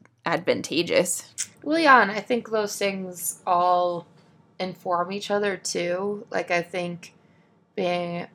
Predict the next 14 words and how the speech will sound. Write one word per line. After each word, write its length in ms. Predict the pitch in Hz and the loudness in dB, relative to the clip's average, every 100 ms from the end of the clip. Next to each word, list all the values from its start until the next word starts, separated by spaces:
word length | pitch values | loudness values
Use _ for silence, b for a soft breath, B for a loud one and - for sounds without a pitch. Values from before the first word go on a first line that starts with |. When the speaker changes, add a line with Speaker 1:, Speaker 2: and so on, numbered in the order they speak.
| - | -10
Speaker 2:
a 80 | 185 | -10
painter 880 | - 190 180 - 190 185 185 180 | -8 -8 -6 -2 2 4 4 4
helps 340 | 175 175 175 - | 2 -2 -4 -4
my 140 | 170 | -4
design 460 | 160 160 165 175 175 | -6 -6 -4 -4 -4
work 280 | 175 175 180 | -6 -8 -10
and 160 | 170 | -6
vice 260 | 165 160 - | -4 -2 -2
versa, 720 | 170 165 - 190 175 170 170 b b _ | -2 -2 0 0 2 0 -2 b b _
or 80 | 165 | -6
definitely 360 | 170 170 160 - | -6 -4 -6 -6
influences 720 | 165 170 165 160 156 165 156 | -6 -6 -4 -4 -6 -6 -6
it. 300 | 165 175 180 b b b _ _ - | -2 -2 -4 b b b _ _ -4
Um, 380 | 170 170 165 | -2 -2 -6